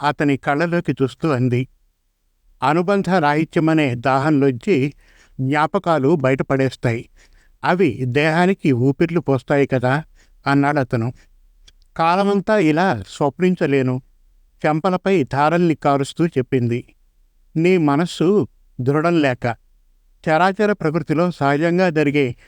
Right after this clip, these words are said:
పరిణామాలకి ఒరిగిపోతున్నావు," అన్నాడతను. "అవును, సహజమైన ప్రేమోద్వేగానికే లోనవుతున్నాను," సూటిగా చూస్తూ అంది ఆమె. ప్రేమైక ధారగా లిప్తపాటు కాలం బతికినా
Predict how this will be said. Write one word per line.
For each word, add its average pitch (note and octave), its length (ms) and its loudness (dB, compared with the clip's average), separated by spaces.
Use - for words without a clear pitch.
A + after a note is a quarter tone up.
పరిణామాలకి D3+ 800 0
ఒరిగిపోతున్నావు," C3+ 920 0
అన్నాడతను. C3+ 680 -2
"అవును, D3+ 400 0
సహజమైన F3 720 0
ప్రేమోద్వేగానికే D#3+ 1040 0
లోనవుతున్నాను," B2+ 800 0
సూటిగా G3 480 2
చూస్తూ D#3 280 -2
అంది D3 420 0
ఆమె. B2+ 320 0
ప్రేమైక G3 500 0
ధారగా D#3+ 580 0
లిప్తపాటు F3 640 -2
కాలం C#3 540 0
బతికినా C#3+ 520 -2